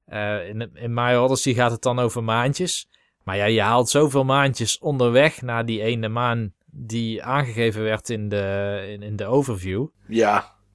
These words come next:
Speaker 2: Ja,
Speaker 1: Er
Speaker 2: je hebt
Speaker 1: zijn
Speaker 2: een soort
Speaker 1: echt
Speaker 2: punten
Speaker 1: veel
Speaker 2: waar je,
Speaker 1: maantjes.
Speaker 2: waar je naartoe moet, hè, voor, op, voor de, voor de storyprogressie, zeg maar. En dan staat er ergens, zie je een soort van lichtbundel, zie je zo, eh, vanuit de hemel komen, zoiets. En, eh,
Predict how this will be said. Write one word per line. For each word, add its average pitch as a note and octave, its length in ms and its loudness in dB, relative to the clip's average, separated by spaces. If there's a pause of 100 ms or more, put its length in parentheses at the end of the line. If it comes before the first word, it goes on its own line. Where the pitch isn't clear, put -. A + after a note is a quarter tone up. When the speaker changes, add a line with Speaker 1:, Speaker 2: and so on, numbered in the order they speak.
(640)
Speaker 2:
Ja, A#2+ 100 4
Speaker 1:
Er B2+ 60 4
Speaker 2:
je D3 80 8
hebt B2+ 60 10
Speaker 1:
zijn - 40 2
Speaker 2:
een C3+ 60 0
soort E3 160 4
Speaker 1:
echt D3 120 6
Speaker 2:
punten G3 240 6
Speaker 1:
veel D3+ 100 6
Speaker 2:
waar D3 160 10
je, C#3 120 4
Speaker 1:
maantjes. C#3 240 0
Speaker 2:
waar D3 180 8
je D#3 80 4
naartoe F3+ 320 2
moet, C3+ 220 4
hè, D3 200 6
voor, - 160 -4
op, C#3 120 2
voor C3+ 200 6
de, A2+ 60 -4
voor C#3 240 -2
de B2 60 -4
storyprogressie, A#2 1000 4
zeg G#2 260 2
maar. G2 400 0 (280)
En A#2 140 -2
dan G#2 160 0
staat G#2+ 280 2
er B2 80 -4
ergens, C3+ 380 6
zie C3 140 2
je A#2+ 80 6
een A2+ 80 2
soort G#2 220 0
van A2 220 -2
lichtbundel, D3 840 4
zie C#3+ 240 0
je D3 80 4
zo, C#3 460 6
eh, C3+ 160 8 (300)
vanuit C3+ 320 2
de C#3 60 2
hemel C3+ 400 6
komen, C3 460 6
zoiets. B2+ 560 2
En, B2 300 0 (240)
eh, G#2+ 60 0